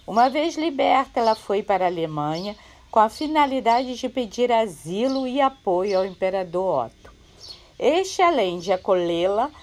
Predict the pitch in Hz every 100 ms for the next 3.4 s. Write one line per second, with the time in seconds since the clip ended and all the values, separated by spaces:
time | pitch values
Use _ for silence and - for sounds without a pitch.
0 | - - - 160 151 - 190 214 196 -
1 | - - - - - - 185 247 - 277
2 | 302 294 320 277 233 214 - - 233 247
3 | 160 120 123